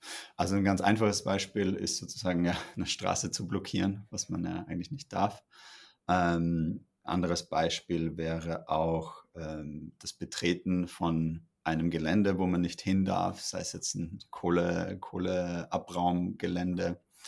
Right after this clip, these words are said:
Man kann aber zum Beispiel auch, äh, sowas sagen wie in der Zeit, wo Corona war und man musste Maske tragen und Leute haben ihre Maske nicht getragen, kann man auch als eine Form von zivilen Ungehorsam bezeichnen. Ähm,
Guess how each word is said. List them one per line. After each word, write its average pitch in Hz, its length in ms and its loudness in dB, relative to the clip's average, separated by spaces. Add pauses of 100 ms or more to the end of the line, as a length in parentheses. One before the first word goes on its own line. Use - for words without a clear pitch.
(580)
Man 95 160 4
kann 98 200 4
aber 104 160 8
zum 104 160 4
Beispiel 95 320 0
auch, 92 420 4
äh, 95 440 2
sowas 92 360 0
sagen 90 340 0
wie 90 140 -2
in 92 80 0
der 87 120 0
Zeit, 87 340 -2
wo 92 320 2
Corona 95 840 2
war 92 240 2
und 92 260 -2
man 90 160 0
musste 98 240 -2
Maske 98 360 -2
tragen 107 380 0
und 87 140 -2
Leute 87 260 0
haben 87 260 0
ihre 87 120 -2
Maske 92 320 4
nicht 95 200 0
getragen, 92 500 -4 (220)
kann 98 200 4
man 107 140 6
auch 98 240 4
als 90 160 -2
eine 95 100 -2
Form 85 280 -2
von 85 160 -6
zivilen 85 400 -4
Ungehorsam 82 540 -4
bezeichnen. 82 640 -6 (640)
Ähm, 76 600 -2